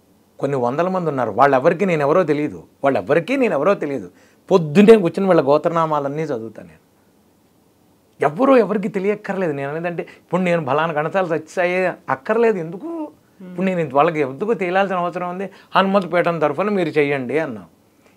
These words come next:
ఇది ఎక్కడుంది, ఎక్క-, ఎలా ఉంది, ఎవరు, ఎవ్వరికీ అక్కర్లేదు. మీరు మాట్లాడకుండా హనుమాన్ చాలీసా చేయండి, ఒక్కసారి చేయండి, రెండు సార్లు చేయండి, ఇరవై ఒక్క సార్లు చేయండి. మీ గోత్రనామాలు నాకు పంపించండి, మొట్టమొదటిసారి పంపించండి.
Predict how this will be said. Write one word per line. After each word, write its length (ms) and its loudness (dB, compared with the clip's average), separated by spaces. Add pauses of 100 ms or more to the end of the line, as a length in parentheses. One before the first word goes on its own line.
(100)
ఇది 120 0
ఎక్కడుంది, 680 4
ఎక్క-, 400 -2
ఎలా 240 2
ఉంది, 300 -4
ఎవరు, 260 0 (100)
ఎవ్వరికీ 720 -6
అక్కర్లేదు. 840 -14 (680)
మీరు 360 2
మాట్లాడకుండా 680 2
హనుమాన్ 380 -4
చాలీసా 260 -2
చేయండి, 280 -8 (220)
ఒక్కసారి 520 6
చేయండి, 320 0 (460)
రెండు 200 2
సార్లు 280 2
చేయండి, 280 -10 (240)
ఇరవై 180 4
ఒక్క 180 -4
సార్లు 200 0
చేయండి. 500 -10
మీ 140 4
గోత్రనామాలు 640 4
నాకు 160 2
పంపించండి, 520 -8
మొట్టమొదటిసారి 720 -2
పంపించండి. 540 -12